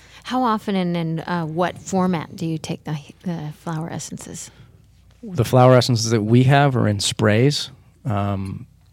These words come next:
Speaker 2: traditionally, we don't use alcohol in there either,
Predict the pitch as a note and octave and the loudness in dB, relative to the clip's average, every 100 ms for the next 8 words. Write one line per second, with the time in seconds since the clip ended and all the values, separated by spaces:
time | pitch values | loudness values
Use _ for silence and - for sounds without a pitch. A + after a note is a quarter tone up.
0 | _ _ - A#2 A2 - B2 A#2 A#2+ A#2 | _ _ 0 2 4 2 2 4 2 0
1 | B2+ A2 A#2 A#2 G#2 A2+ G#2+ G#2 G#2 A2+ | -2 0 2 2 0 -2 0 0 0 0
2 | A#2 A#2 A#2 G#2+ G#2+ B2 | 2 2 2 2 0 0